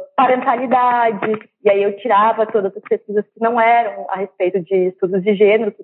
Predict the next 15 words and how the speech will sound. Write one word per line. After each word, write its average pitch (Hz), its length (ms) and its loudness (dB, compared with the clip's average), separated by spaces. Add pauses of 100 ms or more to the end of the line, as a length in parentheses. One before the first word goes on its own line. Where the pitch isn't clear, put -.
continham 214 460 0
a 202 60 2
palavra 190 400 0
parentalidade. 196 1120 -2 (600)
Ahn, 190 760 2 (220)
deixa 190 200 -14
eu - 20 -10
pensar 202 320 -2
aqui 185 180 -6
numa 202 240 0
outra, 190 560 2 (320)
ah, 202 160 4
estudos 233 680 2 (160)
feministas, 254 1300 0 (460)
ah, 208 220 4